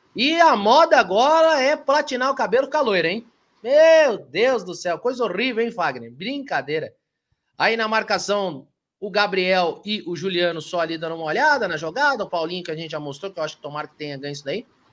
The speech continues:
e ficou sentindo lá atrás do Gabriel Pereira, hein?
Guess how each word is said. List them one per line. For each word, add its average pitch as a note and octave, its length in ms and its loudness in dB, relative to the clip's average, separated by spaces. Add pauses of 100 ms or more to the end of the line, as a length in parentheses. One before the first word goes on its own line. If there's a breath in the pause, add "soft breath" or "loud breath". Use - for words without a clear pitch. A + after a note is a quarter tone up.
(140)
e C#3 100 -14
ficou E3 240 -6
sentindo D4+ 500 -4
lá C4 100 0
atrás A3 280 0
do G#3+ 60 -8
Gabriel G#3 280 -2
Pereira, E3+ 360 -4
hein? F3 160 -10